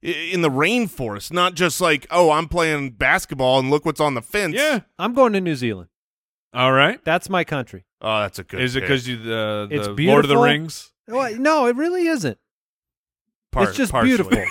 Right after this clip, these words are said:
Speaker 1: <laughs> Yeah.
Speaker 2: <laughs> How do you
Speaker 1: Partially.
Speaker 2: know it's so beautiful?
Speaker 3: Lord of the Rings. No.
Speaker 1: <laughs>
Speaker 3: Well, when all this, uh,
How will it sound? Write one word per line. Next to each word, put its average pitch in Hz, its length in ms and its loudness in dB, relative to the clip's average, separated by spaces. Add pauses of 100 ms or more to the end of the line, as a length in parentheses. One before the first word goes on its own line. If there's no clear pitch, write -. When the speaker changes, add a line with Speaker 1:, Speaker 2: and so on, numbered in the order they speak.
(100)
Speaker 1:
<laughs> 1077 160 -4
Yeah. 170 240 4
Speaker 2:
<laughs> - 60 -4 (760)
How - 60 6
do - 80 6
you 190 40 6
Speaker 1:
Partially. 233 260 4
Speaker 2:
know 254 180 6
it's 233 100 -2
so 240 160 4
beautiful? 202 600 0 (140)
Speaker 3:
Lord 339 160 6
of 330 60 2
the 254 80 2
Rings. 127 220 2 (180)
No. 214 480 4
Speaker 1:
<laughs> - 40 -20 (1120)
Speaker 3:
Well, 220 240 6
when 220 160 6
all 247 220 6
this, 233 340 2
uh, 165 460 4